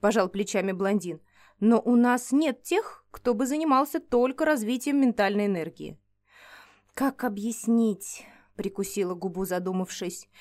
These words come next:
«Вот, например, чтобы внушить нужную мысль другому человеку, необходимо привести в порядок свои собственные. Необходим полный контроль своих мыслей, чувств, эмоций. А если человек не научится держать под контролем свои мысли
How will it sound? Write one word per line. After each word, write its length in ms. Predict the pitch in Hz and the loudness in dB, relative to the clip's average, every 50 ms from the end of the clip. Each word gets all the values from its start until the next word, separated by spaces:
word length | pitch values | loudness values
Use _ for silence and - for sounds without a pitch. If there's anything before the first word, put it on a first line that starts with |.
| - - - - - - - | -20 -20 -20 -20 -18 -12 -10
«Вот, 380 | 185 185 185 202 320 440 392 | -10 -6 0 2 4 4 4
например, 500 | 370 370 - 359 339 277 214 185 175 170 | 4 2 4 4 4 4 4 2 0 -2
чтобы 400 | - - - - 320 349 359 392 | -6 -6 -2 2 2 4 4 4
внушить 560 | 359 339 330 349 339 - - 320 359 349 - - | 4 4 2 2 2 0 0 0 0 0 2 4
нужную 480 | 277 269 294 302 285 262 277 302 302 | 4 6 6 4 2 2 2 4 6
мысль 440 | 294 294 294 277 233 - - - 196 | 6 6 6 4 4 2 -2 -6 -8
другому 440 | 143 - 190 208 180 226 220 226 233 | -8 -6 -6 -2 0 2 4 4 2
человеку, 580 | - - 254 262 277 359 415 392 - 190 175 - - - - _ _ | 0 -2 -2 -2 0 0 -2 0 -2 -4 -4 -6 -14 -20 -20 _ _
необходимо 580 | 190 190 208 214 - - 233 220 196 240 254 254 | -2 0 0 0 0 -2 -4 -2 0 2 2 2
привести 420 | 208 233 247 220 247 247 - 269 | 0 0 -2 -2 -2 -2 -4 -6
в 80 | 240 - | -4 -2
порядок 400 | - 247 254 254 247 220 262 262 | -2 0 0 0 0 0 -2 -4
свои 260 | - - 247 277 269 | -4 -4 -2 -2 -2
собственные. 720 | 269 - 349 359 - - - - 196 180 170 165 151 151 - _ _ _ _ _ - | -2 -2 -4 -4 -4 -8 -10 -6 -6 -6 -6 -6 -10 -14 -20 _ _ _ _ _ -10
Необходим 640 | 175 180 180 202 - - - 247 196 208 254 262 247 | -6 -4 -4 -6 -6 -4 -4 -4 -2 0 0 0 0
полный 500 | - _ - 240 285 330 349 339 320 330 | 0 _ -2 0 0 2 2 0 0 -2
контроль 580 | 311 - 285 285 285 277 - 262 247 226 185 180 | -2 -2 0 0 0 0 0 0 0 0 -2 -2
своих 360 | - - - 170 170 170 - | -6 -6 -6 -6 -6 -4 -2
мыслей, 520 | 190 196 226 285 330 302 - - 214 202 | 0 0 2 2 0 -2 -6 -6 -6 -6
чувств, 460 | 185 - - 233 269 302 - - - 185 | -6 -6 -6 -4 -4 -6 -6 -8 -10 -8
эмоций. 580 | 170 165 175 214 254 - - - 226 220 - _ _ _ _ _ _ - - - - | -6 -4 -4 -4 -4 -4 -6 -8 -8 -8 -10 _ _ _ _ _ _ -20 -20 -10 -4
А 120 | - 240 | -2 -2
если 320 | 254 302 349 339 - 320 302 | 0 0 0 0 0 -2 -2
человек 480 | - - 277 277 269 254 277 277 - | -2 0 0 0 0 0 -2 -2 0
не 160 | 190 208 208 | 0 2 2
научится 600 | 196 185 185 185 214 302 349 - 370 - - 262 | 2 2 0 -2 -2 -4 -4 -4 -6 -6 -6 -8
держать 480 | 214 208 240 196 185 185 214 180 175 - | -4 -4 -4 -4 -4 -4 -6 -6 -6 -6
под 160 | - - - | -10 -10 -8
контролем 520 | - - 208 208 196 214 202 170 175 170 175 | -4 -2 -2 -2 -2 -2 -4 -4 -4 -6 -8
свои 260 | - - 190 208 233 | -8 -6 -2 0 2
мысли 500 | 240 240 220 190 - - 160 156 - | 2 2 0 -2 -6 -10 -12 -12 -12